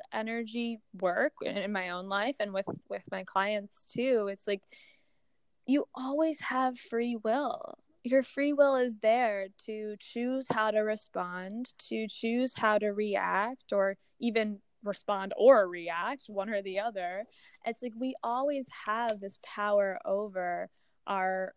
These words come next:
reaction, our emotions, our, our thoughts. And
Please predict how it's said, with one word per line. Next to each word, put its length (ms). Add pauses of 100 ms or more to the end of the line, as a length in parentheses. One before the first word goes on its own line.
reaction, 960 (140)
our 260 (140)
emotions, 640
our, 240
our 140 (300)
thoughts. 720
And 240